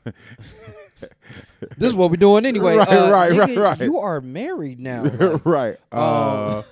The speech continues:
Speaker 2: <laughs> oh, shit,
Speaker 1: yeah,
Speaker 2: I,
Speaker 1: yeah, yeah.
Speaker 2: oh, shit, I forgot.
Speaker 1: <laughs>
Speaker 2: Uh, so, like, what does that, what does that look like when, you know, as you're moving into that space? Uh, how do you present that,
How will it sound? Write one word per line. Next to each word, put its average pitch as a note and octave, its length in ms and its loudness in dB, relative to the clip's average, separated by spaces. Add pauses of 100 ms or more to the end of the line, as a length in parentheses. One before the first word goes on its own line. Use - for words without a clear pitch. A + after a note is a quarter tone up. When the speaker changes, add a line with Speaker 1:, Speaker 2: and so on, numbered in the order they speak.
(140)
Speaker 2:
<laughs> - 260 -20
oh, A#2 200 -4
shit, G3+ 260 2
Speaker 1:
yeah, C#3 100 2
Speaker 2:
I, - 40 -2
Speaker 1:
yeah, D#3+ 260 -2
yeah. C#3 400 -2
Speaker 2:
oh, G2 80 -10
shit, A#2+ 240 -10
I G2 60 -12
forgot. A2 300 -14 (240)
Speaker 1:
<laughs> - 200 -18
Speaker 2:
Uh, C#3 580 0 (220)
so, - 680 -6 (360)
like, C#3 220 -6
what F3 180 -8
does D#3 220 -10
that, C#3+ 300 -10 (100)
what D3+ 300 -10
does B2+ 180 -14
that C3 260 -12
look B2 180 -14
like A#2 340 -16
when, A2+ 340 -18 (220)
you B2 140 -18
know, A#2+ 100 -16
as A#2+ 220 -12
you're A#2+ 100 -14
moving A#2+ 280 -12
into A#2 240 -16
that G#2+ 200 -16
space? A2 420 -16 (200)
Uh, G2+ 480 -14 (640)
how A#2 300 -14
do A2 120 -18
you A2 560 -16
present G#2 500 -18
that, G#2 300 -18